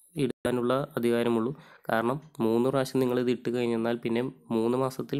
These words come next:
മൂന്ന് പ്രാവശ്യത്തിൽ കൂടുതൽ ഇട്ട് കഴിഞ്ഞെന്നാൽ നിങ്ങളുടെ YouTube account തന്നെ പിന്നെ disable ആക്കി കളയുകയാണ് ചെയ്യുന്നത്. അത് മൂന്ന് മാസം,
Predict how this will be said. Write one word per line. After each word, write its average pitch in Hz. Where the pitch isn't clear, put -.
മൂന്ന് 117
പ്രാവശ്യത്തിൽ 120
കൂടുതൽ 120
ഇട്ട് 120
കഴിഞ്ഞെന്നാൽ 117
നിങ്ങളുടെ 120
YouTube 117
account 123
തന്നെ 123
പിന്നെ 123
disable 123
ആക്കി 123
കളയുകയാണ് 117
ചെയ്യുന്നത്. 110
അത് 113
മൂന്ന് 120
മാസം, 131